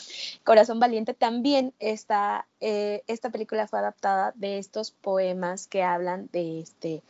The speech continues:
de este guerrero, ¿no? Películas tan extrañas como El mundo de Jack, ¿no?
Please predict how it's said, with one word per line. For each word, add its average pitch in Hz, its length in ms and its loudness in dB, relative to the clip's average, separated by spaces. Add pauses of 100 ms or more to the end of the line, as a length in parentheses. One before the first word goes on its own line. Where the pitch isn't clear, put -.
(300)
de 170 100 0
este 170 220 -4
guerrero, 165 600 -2
¿no? 190 220 -10 (480)
Películas 277 480 6
tan 226 180 -2
extrañas 240 640 -4
como 214 240 -4
El 208 100 -2
mundo 220 220 -2
de 190 140 -2
Jack, 214 480 2 (240)
¿no? 208 280 -10